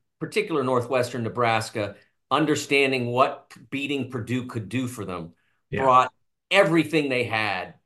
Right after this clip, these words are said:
Speaker 1: You know, they, they moved the whole living room onto the floor. You know, they had brought everything they had. And Purdue was like, "Hey, we're just here to hoop." You know, it's like,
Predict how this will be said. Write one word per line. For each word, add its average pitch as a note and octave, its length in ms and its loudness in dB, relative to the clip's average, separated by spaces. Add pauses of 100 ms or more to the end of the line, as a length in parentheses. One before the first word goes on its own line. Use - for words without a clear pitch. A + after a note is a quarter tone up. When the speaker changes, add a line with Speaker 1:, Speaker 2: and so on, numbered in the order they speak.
(180)
Speaker 1:
You A2+ 100 -4
know, G#2 100 -2
they, D#3+ 240 0
they F3+ 160 2
moved D#3+ 260 4
the B2+ 160 4
whole D#3 460 4
living C3+ 340 -2
room A#2 240 -2
onto A#2+ 320 -2
the A2 120 -6
floor. F#2 540 -6
You G#2+ 120 -4
know, A#2 160 4
they D3 140 4
had C3+ 120 2
brought B2 200 4
everything D3+ 520 0
they C3 140 -2
had. F#2+ 480 -4 (480)
And B2 420 2
Purdue E3 340 2
was D3+ 220 2
like, C3 300 0
"Hey, E3 100 -2
we're G3+ 140 -4
just A3 140 -8
here E3+ 180 2
to D#3 60 2
hoop." F3+ 280 0
You G#2+ 100 -4
know, C#3+ 220 2
it's C#3 200 -2
like, C#3+ 360 0